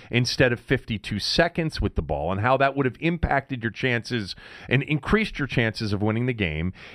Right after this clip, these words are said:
and then employ somebody to help you with that. Sean McVay's done that. He's got somebody that's responsible for just that in Los Angeles. Clock management, game management,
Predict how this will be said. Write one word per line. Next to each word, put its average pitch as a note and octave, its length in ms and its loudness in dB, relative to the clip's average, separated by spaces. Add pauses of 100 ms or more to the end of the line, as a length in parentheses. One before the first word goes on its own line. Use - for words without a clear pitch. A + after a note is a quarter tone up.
and D#3+ 180 6
then E3+ 120 4
employ G3 600 2
somebody A#2 600 0
to D3+ 160 -2
help F#3+ 360 0
you F#3 140 2
with G2+ 240 0
that. E2 260 -2 (380)
Sean G3+ 400 6
McVay's A#3 480 4
done D#3 220 4
that. F3+ 240 2 (180)
He's G3+ 260 0
got G3 320 2
somebody G3 420 2
that's D#3+ 260 2 (120)
responsible B2 1000 2 (200)
for D3+ 180 4
just C3 520 2
that F3 320 4 (300)
in C#3+ 140 4
Los C3 260 4
Angeles. A#2+ 580 -2 (240)
Clock F3 300 6
management, C#3+ 540 2 (300)
game F3+ 300 6
management, B2 540 0